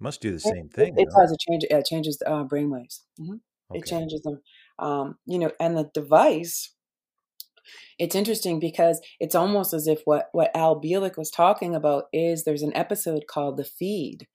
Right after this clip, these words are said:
Speaker 2: and that is where they start off, quote unquote, with, like, a chip in them,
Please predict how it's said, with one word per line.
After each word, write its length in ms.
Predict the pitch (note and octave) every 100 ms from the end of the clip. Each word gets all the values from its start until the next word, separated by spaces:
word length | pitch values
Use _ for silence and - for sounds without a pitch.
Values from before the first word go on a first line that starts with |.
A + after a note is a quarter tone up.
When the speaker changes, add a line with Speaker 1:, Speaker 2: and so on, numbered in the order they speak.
| _ _ _
Speaker 2:
and 260 | E3+ D#3+ D#3
that 280 | D#3+ E3 D3+
is 460 | D3 F3+ F#3+ D3+ D#3
where 520 | D3+ D3 C#3+ D3 C#3+ - _ _ _
they 240 | D#3+ D#3+ D3+
start 400 | - E3 E3 E3
off, 300 | D#3+ D#3 - _
quote 220 | - E3+
unquote, 260 | D#3 E3 -
with, 120 | D#3+
like, 180 | D3+ -
a 120 | C#3+ -
chip 300 | - A#3+ -
in 200 | E3+ D#3
them, 360 | D3 D3 E3+